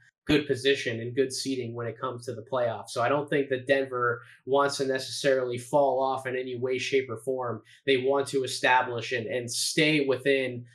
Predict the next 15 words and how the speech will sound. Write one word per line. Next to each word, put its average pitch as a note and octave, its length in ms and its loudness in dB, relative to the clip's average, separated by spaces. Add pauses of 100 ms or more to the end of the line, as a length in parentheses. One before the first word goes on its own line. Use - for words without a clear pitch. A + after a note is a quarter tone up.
(120)
one C#3 160 4
of C#3 80 2
those B2 200 -2
top C3 320 4
four C3 180 2
seeds C3 400 -4
so B2 40 -12
that, A#2+ 300 -4
that, B2+ 200 -2
that C3+ 280 2
they D3+ 100 4
can C#3+ 140 2
at C3 120 2
very C#3+ 320 4
least C3+ 520 -4